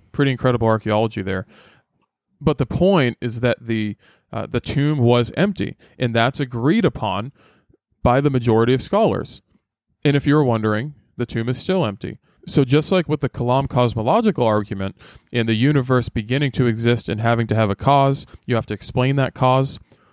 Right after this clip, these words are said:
Well, it's the same situation here. Jesus was in the tomb. The tomb was found empty. Now you have to explain why the tomb is empty. And at that point, that's, again, when we come back to this idea of the best explanation.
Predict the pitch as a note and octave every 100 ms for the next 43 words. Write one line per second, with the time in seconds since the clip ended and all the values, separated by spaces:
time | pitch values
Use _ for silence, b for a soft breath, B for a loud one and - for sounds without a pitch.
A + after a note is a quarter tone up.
0 | b A#2+ A2+ D3 - B2+ - B2+ C#3+ C#3
1 | - A2+ G#2+ - B2 D#3 G3 - _ _
2 | _ _ _ _ - B2 A#2+ C3+ B2+ B2+
3 | G#2+ A2 A#2 - B2 A#2+ E3 - _ _
4 | _ _ _ - - A#2 C3+ - C3 C3+
5 | A2 A2 A2+ A2+ _ _ _ _ G2+ G2+
6 | A#2+ A#2 A#2 A#2 - A#2 A2 G2+ G#2 G2+
7 | A#2+ G#2 G2+ G#2 G2+ F#2 - _ b b
8 | b - A#2+ B2 C3+ F3+ A3+ - A#2 A#2
9 | B2+ B2 C3 - C3 A#2 F3 B2 A#2+ A#2+
10 | A#2 B2 A#2+ A2 - A2+ G#2+ A#2 G#2+ G#2+
11 | A2+ A2+ G#2+ A2 - - - - B2+ F3+
12 | F#3+ -